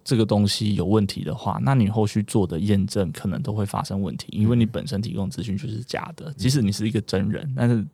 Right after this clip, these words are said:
Speaker 1: 这个资料如果被篡改的话，那可能整个，呃，流程都是有问题的流程。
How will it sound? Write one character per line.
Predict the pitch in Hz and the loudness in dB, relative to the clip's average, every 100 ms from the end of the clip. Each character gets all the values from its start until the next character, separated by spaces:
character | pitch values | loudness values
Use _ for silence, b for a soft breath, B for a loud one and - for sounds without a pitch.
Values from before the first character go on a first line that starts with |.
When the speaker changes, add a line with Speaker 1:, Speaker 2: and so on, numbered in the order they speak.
| _ | _
Speaker 1:
这 | - | -4
个 | 120 | -2
资 | 104 117 | 0 2
料 | 110 | 4
如 | 104 | 4
果 | 82 | 0
被 | 90 95 | -2 -4
篡 | - 92 | -4 -6
改 | - | -6
的 | - | -12
话， | - - | -8 -6
那 | 123 110 | -4 -6
可 | - | -6
能 | - | -8
整 | 131 - | -8 -8
个， | - - 156 - B | -10 -10 -12 -14 B
呃， | - 82 | -10 -4
流 | 90 104 | 2 2
程 | 117 - - 120 | 2 -2 -4 -4
都 | - 107 | -4 -4
是 | 101 73 50 156 - | -2 -4 -6 -10 -8
有 | 85 | 0
问 | 101 90 | 2 0
题 | - 190 | -2 -8
的 | - | -6
流 | - - | -6 -8
程。 | - | -10